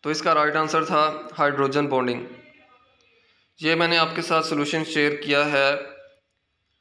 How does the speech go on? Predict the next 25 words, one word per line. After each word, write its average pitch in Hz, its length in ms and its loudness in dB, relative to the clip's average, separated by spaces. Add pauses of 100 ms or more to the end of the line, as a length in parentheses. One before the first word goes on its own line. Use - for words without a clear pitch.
(1700)
लाहौर 139 500 2
बोर्ड 131 320 0
का 120 80 0 (1000)
group 139 200 -6
first, 139 340 -2
अ, 135 180 0
group 139 260 -4
one 127 180 0
का। 120 160 -2 (560)
तो 143 120 -4
जो 151 140 -2
group 160 300 -2
two 170 180 0
होगा 170 240 2
लाहौर 160 280 0
बोर्ड 151 240 0
का 151 100 2
उसका 147 260 0
मैं 156 180 2
solution 147 400 -4
भी 143 100 0
आपके 139 220 0
साथ 135 180 0
शेयर 127 340 -2
करूँगा। 120 300 -6